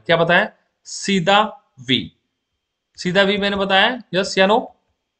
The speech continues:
यहाँ पे मैंने बताया कि ग्रीन के बाद में दो back to back रेड आती हैं, ठीक है, ग्रीन के बाद में दो back to back रेड आती हैं, ये तो मैंने एक सीधा वी बता दिया। अब मैं उल्टे वी के बारे में बता रहा हूँ कि मार्केट के अंदर में उल्टे वी पे आपको क्या करना क्या होगा। सीधे वी पे मैंने बताया कि मार्केट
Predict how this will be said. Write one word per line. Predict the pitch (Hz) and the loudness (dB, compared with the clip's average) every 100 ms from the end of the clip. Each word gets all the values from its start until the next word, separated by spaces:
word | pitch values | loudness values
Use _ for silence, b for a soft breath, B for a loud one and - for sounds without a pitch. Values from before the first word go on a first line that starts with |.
| _ _ _ _ _ _ - | _ _ _ _ _ _ -4
यहाँ | 147 147 | 0 2
पे | 165 | 2
मैंने | 165 170 | 0 0
बताया | 165 175 | 0 0
कि | 196 156 | -2 0
ग्रीन | 156 190 190 | 2 2 2
के | |
बाद | 190 180 175 | 4 4 4
में | 185 | -2
दो | 185 | 0
back | 170 | -2
to | 170 180 | -2 0
back | 180 | 0
रेड | 156 156 170 | 2 4 4
आती | 160 165 156 | 0 -4 -8
हैं, | 131 117 | -8 -8
ठीक | 151 | -8
है, | 175 175 _ _ _ | -8 -8 _ _ _
ग्रीन | 139 170 180 | 2 2 2
के | |
बाद | 190 170 165 | 2 2 2
में | 175 | -2
दो | 170 | -2
back | 160 | -2
to | 156 165 | -2 -4
back | 170 143 | -2 2
रेड | 151 | 2
आती | 156 135 135 | 2 -2 -6
हैं, | 147 190 _ _ | -12 -14 _ _
ये | 147 | -6
तो | 156 | -2
मैंने | 180 202 | 0 -2
एक | 202 | -4
सीधा | 170 156 | 0 2
वी | 135 | 2
बता | 127 120 113 | 0 -2 -4
दिया। | 120 123 B B B - | -6 -12 B B B -2
अब | |
मैं | 220 269 | 2 4
उल्टे | 202 190 233 | 4 4 2
वी | 226 214 | 0 2
के | 214 | 2
बारे | 202 185 | 4 2
में | 185 | -2
बता | 185 175 | -2 0
रहा | 190 | 0
हूँ | |
कि | 208 | 0
मार्केट | 175 160 175 - | 0 0 -4 -4
के | |
अंदर | 160 156 | -6 -4
में | 175 | -6
उल्टे | 190 185 185 220 | -2 0 4 4
वी | 196 | 2
पे | 180 | 0
आपको | 190 190 | 0 -2
क्या | 185 170 | -2 0
करना | 139 123 | 0 -4
क्या | 120 | -6
होगा। | 113 | -8
सीधे | - 202 202 | -6 -2 2
वी | 226 220 | 2 0
पे | 226 | -2
मैंने | 214 214 | -2 -4
बताया | 202 202 196 208 | -4 0 0 -2
कि | - _ _ 180 | -8 _ _ -2
मार्केट | 170 165 175 214 175 | 2 2 2 -2 -4